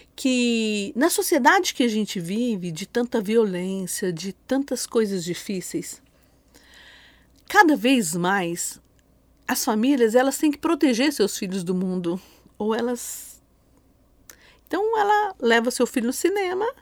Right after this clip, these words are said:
e depois ela fica lá paradinha no carro esperando seu filho sair do cinema e leva ele de volta pra casa. É, lá em casa, a cebola sempre é colocada do lado esquerdo do bife.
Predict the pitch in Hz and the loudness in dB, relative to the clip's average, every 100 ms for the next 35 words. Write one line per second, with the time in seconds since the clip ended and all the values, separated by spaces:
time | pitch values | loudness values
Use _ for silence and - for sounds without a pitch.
0 | _ - - _ 277 349 311 311 359 - | _ -20 -20 _ 2 2 4 2 0 -2
1 | 370 370 370 466 - _ _ 359 415 330 | -4 0 0 -2 -10 _ _ -2 2 2
2 | 269 381 - 269 269 311 359 - 440 359 | 0 -2 -2 0 0 -2 -8 4 4 6
3 | 339 349 392 - 311 - 370 302 285 - | 2 2 0 2 0 4 4 4 2 4
4 | 403 370 294 294 349 415 370 339 359 294 | 4 4 4 4 4 4 6 8 6 6
5 | 277 277 269 233 175 - 196 135 165 131 | 8 8 6 2 -2 2 2 2 -2 -6
6 | - _ _ _ _ _ _ - - - | -8 _ _ _ _ _ _ -20 -20 -20
7 | - - - - - - 196 185 185 180 | -20 -20 -18 -18 -18 -4 0 2 2 2
8 | - 262 427 - 247 254 349 415 294 190 | 6 6 6 4 6 8 10 8 8 4
9 | - 254 277 320 233 370 440 311 - 523 | 4 2 4 4 8 10 10 6 4 6
10 | 523 480 403 370 330 320 247 285 285 277 | 8 8 8 8 8 6 6 10 10 10
11 | 277 - 277 262 214 196 190 - 190 - | 2 6 10 10 8 4 2 2 0 -2
12 | - | -4